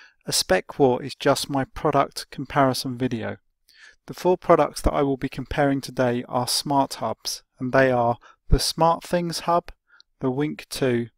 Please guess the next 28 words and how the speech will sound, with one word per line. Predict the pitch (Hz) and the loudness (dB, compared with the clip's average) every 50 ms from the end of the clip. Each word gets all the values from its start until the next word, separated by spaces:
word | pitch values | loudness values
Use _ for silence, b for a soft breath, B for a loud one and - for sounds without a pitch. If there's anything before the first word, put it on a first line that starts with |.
| _ _ _ _ _ _ _ _ | _ _ _ _ _ _ _ _
the | 135 127 | -2 0
Wink | 127 147 160 156 - - - - | 0 -2 -4 -4 -6 -10 -4 0
Relay | 135 131 127 120 120 120 117 120 117 _ _ _ _ _ _ _ _ | 0 0 2 2 0 0 0 -2 -4 _ _ _ _ _ _ _ _
and | 123 120 117 | -4 -2 -2
the | 120 123 123 - | -4 -6 -6 -6
Insteon | 147 147 139 - - - - 135 127 123 123 123 | -6 -2 -2 -2 -2 -2 0 0 0 0 -2 -4
Central | - - - 135 127 123 - - - 123 | -2 -2 0 0 0 -2 -4 -4 -6 -6
Controller. | - - - 120 - - 131 120 113 113 113 110 - _ _ _ _ _ _ _ _ _ B B B B B B B B B B _ _ | -6 -8 -10 -10 -2 0 0 0 0 0 -6 -10 -14 _ _ _ _ _ _ _ _ _ B B B B B B B B B B _ _
These | - 165 180 190 - - | 0 2 2 2 0 -6
four | - - 185 170 165 | -2 2 4 4 4
hubs | - - 139 131 123 _ - - - _ - | 4 4 2 2 2 _ -8 -10 -10 _ -4
are | 135 - - | -4 -4 -4
often | 311 214 160 151 - - 151 143 | 0 -2 -2 -2 -2 -6 -4 -4
the | 135 | -4
biggest | 123 _ - 139 139 143 131 - | -4 _ -6 -4 -4 -4 -4 -4
sellers | - - 139 131 127 123 - | -2 0 2 2 2 0 -2
and | - 139 127 | -4 -4 -4
the | 127 127 | -4 -2
most | 131 131 127 123 - - | 0 0 0 0 -2 -4
wished | - 139 - - - - - _ _ _ | -6 -2 0 0 -2 -2 -4 _ _ _
for | 143 131 123 | -2 -2 -2
products. | _ - - 123 110 104 98 _ _ - - - _ _ _ _ _ _ _ _ _ _ _ _ _ b b b b b b b b b b b b b _ _ _ | _ -2 -2 0 0 -2 -6 _ _ -14 -14 -14 _ _ _ _ _ _ _ _ _ _ _ _ _ b b b b b b b b b b b b b _ _ _
This | - 180 - - | -2 -2 -2 0
video | - - 175 151 131 127 127 127 | 0 2 2 4 4 4 4 4
has | 113 120 139 131 123 | 2 2 0 0 0
nine | 135 139 143 147 147 147 147 147 143 | -2 -2 0 2 4 6 6 4 4
different | 135 139 - - 143 139 | 2 -2 -2 -2 -6 -8
sections, | - - 143 - - - - - 120 110 104 - - | -4 -4 -4 -4 -6 -6 -6 -6 -6 -6 -10 -14 -16